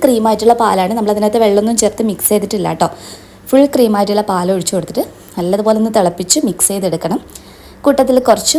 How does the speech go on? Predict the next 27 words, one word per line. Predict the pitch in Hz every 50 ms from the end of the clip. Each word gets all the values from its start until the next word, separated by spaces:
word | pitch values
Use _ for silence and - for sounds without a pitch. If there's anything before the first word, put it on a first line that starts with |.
| 320 240
മല്ലിയില | 190 185 180 185 190 190 180 175
കൂടി | 165 160 - 339
ഇട്ട് | 320 - 156
കൊടുക്കാം. | 151 - - - - - - - - - - - -
മല്ലിയിലയുടെ | 214 208 214 220 214 214 208 208 196 185 226 240
ഫ്ലേവർ | - 202 185 180 180 208 185
ഇഷ്ടമല്ലെങ്കിൽ | - - - - 196 170 156 156 165 - 440 -
സ്കിപ്പ് | - 220 208 214 - 170
ചെയ്യാവുന്നതാണ്. | 170 170 165 160 156 156 147 151 147 151 - 403 - - - - - - - - - - - - - - - - -
ഒരു | 294 302 262
ഇത്തിരി | - - 330 320 311
ഉപ്പ് | 262 - - 285 277 285
ഞാൻ | 277 277 262
ചേർത്തിട്ടുണ്ട്, | 277 247 214 214 214 208 226 220 214 202 277 - - 277
വീഡിയോയിൽ | 220 208 208 208 214 214 214
കാണിക്കാൻ | 226 202 190 196 202 180 226 226 226 208
വിട്ടുപോയതാണ്. | 185 - - 214 185 202 196 196 190 190 175 180 247 339 330 - - 208
ഉപ്പ് | 190 - 240 233 226
നോക്കി | 214 196 190 226 208
ചേർത്ത് | 226 208 185 185 - 202
കൊടുക്കുക. | 180 170 165 - - - - - - - - - - - - - - 220
നന്നായിട്ട് | 214 220 233 262 285 285 233 233 233 254 226
മിക്സ് | 185 170 - - - 214
ചെയ്തെടുക്കാം. | 196 185 170 160 160 156 - - - - - - - - - - 220
നല്ലതുപോലെ | 196 208 214 226 226 240 247 254 254
മിക്സ് | 220 220 - - 220
ചെയ്തെടുത്തതിന് | 220 220 226 208 185 196 - 190 190 185 202